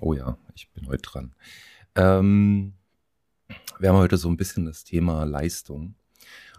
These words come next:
Und da erinnerte ich mich an mein Studium. Also ich hab in der Zeit von zweitausendzwei bis zweitausendzehn Wirtschaftsrecht studiert. Und, ähm, damals war das mit der technischen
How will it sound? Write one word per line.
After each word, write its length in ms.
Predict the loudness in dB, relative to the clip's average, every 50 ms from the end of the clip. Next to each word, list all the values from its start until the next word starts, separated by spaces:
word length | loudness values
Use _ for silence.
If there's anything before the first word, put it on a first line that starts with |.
| _ _
Und 560 | 0 2 4 4 4 2 0 -4 -10 -14 -6 -2
da 340 | 0 0 2 2 0 -2
erinnerte 420 | -2 -2 -2 -2 -2 -4 -4 -6 -10
ich 180 | -14 -14 _
mich 220 | -16 -16 -12 -6 -4
an 100 | -4 -2
mein 200 | -2 -2 -2 -4
Studium. 580 | -4 -4 -2 -2 0 2 0 0 -2 -2 -8 -10 _ _
Also 180 | -20 -20 -18 -18
ich 100 | -14 -12 -12
hab 200 | -12 _ _ -10
in 120 | -8 -6
der 140 | -8 -8 -10
Zeit 360 | -10 -8 -6 -6 -6 -6 -8
von 340 | -8 -6 -6 -6 -6 -8 -10
zweitausendzwei 880 | -8 -6 -6 -6 -4 -6 -6 -6 -8 -8 -8 -6 -4 -2 -2 0 -2
bis 200 | -2 -4 -6 -8
zweitausendzehn 800 | -8 -8 -8 -6 -8 -10 -10 -12 -10 -4 -2 -2 0 -2 -2 -6 _ -20 -18 -16 -14 -14 -14 -14 -16 -16
Wirtschaftsrecht 840 | -2 2 2 2 2 2 2 0 0 0 -4 -14 -12 -12 -12 -10 -10
studiert. 600 | -8 -6 -8 -8 -4 0 0 0 0 0 -4 -20 -20 _ _ _ _ _ _ -8
Und, 540 | -4 -2 0 0 2 2 0 0 -2 -4 -4
ähm, 400 | -4 -4 -4 -4 -4 -4 -4 -4
damals 360 | -4 -4 -4 -4 -6 -8 -10
war 120 | -10 -8 -6
das 80 | -6
mit 160 | -6 -6 -4
der 380 | -4 -2 -2 -2 -2 -4 -6 -8 -8
technischen 800 | -8 -8 -8 -6 -8 -10 -6 -2 0 0 2 2 0 -2 -4